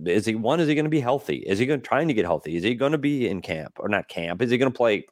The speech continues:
He's not gonna play in the preseason. I don't see it. When will he be healthy enough to play? And does he need to play to get traded?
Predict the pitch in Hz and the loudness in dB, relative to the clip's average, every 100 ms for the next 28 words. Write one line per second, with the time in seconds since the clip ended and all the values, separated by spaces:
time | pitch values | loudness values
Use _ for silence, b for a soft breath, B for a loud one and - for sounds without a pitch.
0 | - 92 92 101 85 104 90 123 151 147 | -4 -2 -2 -2 2 2 2 0 0 0
1 | 135 131 65 135 - 170 147 147 B B | 0 -2 -4 -4 -2 0 0 -4 B B
2 | B B B B - 95 156 135 117 117 | B B B B -4 0 4 4 4 4
3 | 101 113 110 110 101 - 87 165 156 120 | 2 2 2 2 2 0 -2 2 2 2
4 | 135 135 131 160 202 147 - 117 117 - | 2 2 2 2 0 -2 0 0 0 -4
5 | 98 170 190 - 85 78 101 135 | -2 -2 -2 0 0 2 -2 -4